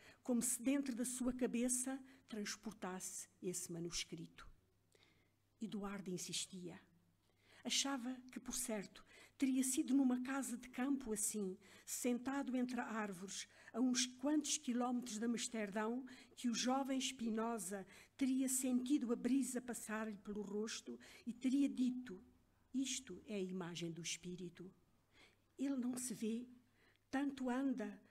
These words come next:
por dentro da matéria visível, como anima o que não se vê,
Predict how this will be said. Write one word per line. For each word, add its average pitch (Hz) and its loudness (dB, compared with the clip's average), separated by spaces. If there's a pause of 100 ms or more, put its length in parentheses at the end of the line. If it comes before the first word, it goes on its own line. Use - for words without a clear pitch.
(140)
por 202 -4
dentro 240 0
da 208 -2
matéria 208 0
visível, 220 -2 (320)
como 247 4
anima 254 6 (120)
o 240 -6
que - -6
não 226 2
se 254 -2
vê, 214 -2